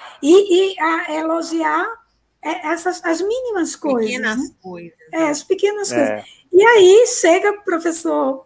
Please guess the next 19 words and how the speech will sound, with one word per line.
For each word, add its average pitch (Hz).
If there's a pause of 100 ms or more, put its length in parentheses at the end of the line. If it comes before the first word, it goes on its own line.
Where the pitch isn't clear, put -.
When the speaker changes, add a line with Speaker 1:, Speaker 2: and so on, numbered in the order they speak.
Speaker 1:
Preletor 294
Marcos 294
Rogério, 285 (460)
que 370
trouxe 349
esse 320
relato, 277
que 285
cada 349
vez 320
que -
eu 277
ouço 285
eu 277
fico 285
encantada 302
quando 285
eu 285
ouço, 269